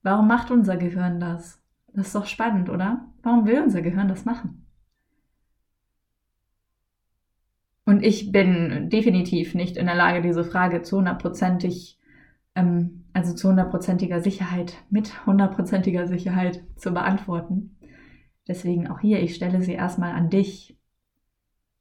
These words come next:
Warum macht dein Gehirn das?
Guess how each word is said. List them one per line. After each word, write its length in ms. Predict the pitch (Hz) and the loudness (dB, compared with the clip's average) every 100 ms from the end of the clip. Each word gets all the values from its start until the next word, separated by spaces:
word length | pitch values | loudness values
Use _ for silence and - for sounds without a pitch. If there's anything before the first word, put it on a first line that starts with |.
| _ _ _ _ | _ _ _ _
Warum 920 | 185 180 196 254 269 233 247 - _ _ _ _ _ _ _ _ _ - | -4 0 0 2 2 2 -2 -6 _ _ _ _ _ _ _ _ _ 0
macht 340 | 202 233 - | 2 2 0
dein 180 | 247 202 | 2 2
Gehirn 380 | 185 185 180 175 | 2 2 0 -2
das? 420 | 180 180 - - | -4 -10 -14 -20